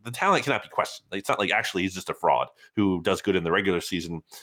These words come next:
and then he gets to the playoffs and his talent is exposed. Like, he has the talent. That's not in question. But for whatever reason, it's just not happening for him in the postseason. And, uh, you know, some of postseason stuff, one score games and, and, like,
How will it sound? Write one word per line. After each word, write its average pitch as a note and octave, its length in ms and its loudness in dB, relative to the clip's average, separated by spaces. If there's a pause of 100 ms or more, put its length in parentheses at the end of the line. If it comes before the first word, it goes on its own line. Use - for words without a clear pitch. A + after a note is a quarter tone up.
(220)
and F#2 80 0
then F#2 80 2
he F2 60 -2
gets F2+ 180 -2
to - 60 -12
the E2+ 80 -2
playoffs E2 360 2
and F#2 100 -4
his D#2 100 -2
talent G2+ 360 0
is F2+ 80 -4
exposed. G2 360 2
Like, G#2 100 -2
he A#2+ 140 -4
has D#3+ 240 2
the F2 80 -2
talent. E2 400 -2
That's - 280 -4
not G#2+ 220 0
in E2+ 60 -12
question. B2+ 420 -2
But F2+ 180 -4
for A2+ 100 4
whatever G2+ 340 4
reason, G2+ 440 0 (500)
it's G2+ 120 -8
just A#2+ 140 -4
not A#2 160 0
happening B2 360 -2
for D2+ 160 0
him C#2+ 160 -6 (100)
in A2+ 120 2
the A#2+ 80 2
postseason. C#3 600 -2 (420)
And, F#2+ 480 2
uh, F#2 400 4
you E3+ 80 2
know, B2+ 220 2
some E3+ 180 4
of A#2 240 2 (240)
postseason F#2+ 420 -2
stuff, F#2 340 0
one F2+ 160 0
score F2+ 260 -4
games E2+ 360 -4
and, E2+ 160 -12 (100)
and, D#2+ 200 -10
like, D#2+ 120 -14